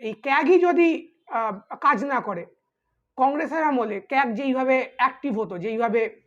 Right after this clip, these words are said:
আহ, সরকারের সমালোচনা করত, রিপোর্ট পেশ করতো,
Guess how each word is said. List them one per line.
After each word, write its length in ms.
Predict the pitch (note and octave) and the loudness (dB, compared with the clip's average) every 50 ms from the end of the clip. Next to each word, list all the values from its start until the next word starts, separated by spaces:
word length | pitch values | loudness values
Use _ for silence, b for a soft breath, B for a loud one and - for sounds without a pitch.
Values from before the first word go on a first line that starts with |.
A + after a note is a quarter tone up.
| _ _ _ _ _ _ _ G#3 | _ _ _ _ _ _ _ -10
আহ, 140 | F#3+ G3 G#3 G3 - _ _ - - - | -8 -8 -8 -10 -14 _ _ -18 -10 -6
সরকারের 400 | A#3+ A#3 G#3+ - A3+ G#3+ A3+ G#3+ - | -6 -6 -4 -6 -6 -6 -6 -8 -8
সমালোচনা 440 | - A#3+ A#3+ B3+ A#3+ A#3+ B3 A#3+ A#3+ A3 | -8 -6 -4 -4 -4 -6 -6 -8 -8 -8
করত, 240 | A3 A3+ F3+ - _ B3+ A3+ G#3+ | -8 -8 -10 -8 _ -4 -4 -4
রিপোর্ট 220 | B3 A3+ E4 E4 - - | -4 -6 -6 -8 -8 -6
পেশ 120 | D4 B3+ B3 - - | -6 -6 -6 -6 -10
করতো, 180 | G3 E3+ - | -12 -10 -8